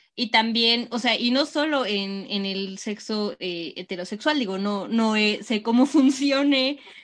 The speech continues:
este, en el sexo homosexual o, o demás, pero creo que por eso también, eh, existen muchas, eh, mujeres que, por ejemplo, dicen, e-, ex-, existen estudios o he visto en redes sociales que muchas mujeres dicen que prefieren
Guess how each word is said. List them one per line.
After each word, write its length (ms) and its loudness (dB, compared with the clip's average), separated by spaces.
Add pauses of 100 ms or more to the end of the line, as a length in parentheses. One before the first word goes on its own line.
(160)
este, 640 -2
en 100 0
el 140 -2
sexo 440 -4
homosexual 840 4
o, 180 -2
o 120 -4
demás, 400 -2 (260)
pero 220 6
creo 160 0
que 80 -4
por 200 -2
eso 340 0
también, 680 0
eh, 220 -2
existen 440 -2
muchas, 540 -2
eh, 440 -6
mujeres 760 -2 (960)
que, 140 2
por 140 0
ejemplo, 320 0
dicen, 340 -2
e-, 160 -6
ex-, 260 -6
existen 600 -2
estudios 720 -2
o 60 -4
he 60 -2
visto 360 -4
en 100 -6
redes 220 -2
sociales 520 -2
que 80 -10
muchas 240 -6
mujeres 300 -4
dicen 300 -6
que 80 -6
prefieren 560 -2